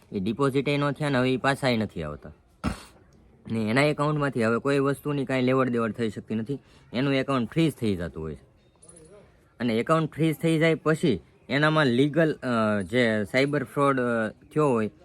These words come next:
એવો એનામાં, અ, મેઇલ આવે છે. અને મેઇલમાં જે કાંઈ એનો કેસ નંબર હોય એ લખેલો હોય છે, એની ઉપર કઈ કલમ લાગેલી છે, કઈ કલમના આધારે એની ઉપર કેસ થયો છે,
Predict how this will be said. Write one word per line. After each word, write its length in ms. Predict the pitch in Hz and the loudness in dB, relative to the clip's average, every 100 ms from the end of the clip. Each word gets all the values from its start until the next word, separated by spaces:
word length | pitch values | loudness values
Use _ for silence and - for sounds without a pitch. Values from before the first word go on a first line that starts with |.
| - 107 | -14 -2
એવો 220 | 135 139 | 0 2
એનામાં, 400 | 135 151 165 160 | 0 0 -2 -4
અ, 400 | - 98 90 87 | -6 -6 -4 -4
મેઇલ 400 | 90 139 143 101 | 0 4 4 2
આવે 200 | 82 78 | -2 -8
છે. 140 | - _ - - | -16 _ -20 -8
અને 120 | 101 | -4
મેઇલમાં 420 | 104 131 143 139 | 0 0 0 -2
જે 200 | 113 135 | 0 0
કાંઈ 160 | 143 135 | 0 -2
એનો 160 | 131 113 | -2 -2
કેસ 260 | 127 135 139 | -2 -2 -2
નંબર 220 | 135 131 | -2 0
હોય 140 | 131 127 | 0 0
એ 40 | |
લખેલો 320 | 131 135 131 | -2 -2 -2
હોય 120 | 127 | -2
છે, 100 | 113 | -2
એની 140 | 120 117 | -2 -2
ઉપર 200 | 110 110 | -4 -4
કઈ 200 | 123 110 | -2 0
કલમ 300 | 123 127 127 | 0 0 2
લાગેલી 380 | 123 123 123 117 | 0 0 -2 -2
છે, 180 | 120 107 | -4 -2
કઈ 200 | 123 110 | -2 -2
કલમના 380 | 127 127 120 | -2 -2 -2
આધારે 240 | 117 127 123 | 0 0 0
એની 140 | 123 | -2
ઉપર 200 | 120 127 | -4 -6
કેસ 220 | - 127 | -4 -4
થયો 320 | 117 131 123 | -2 -2 -2
છે, 100 | 123 | -4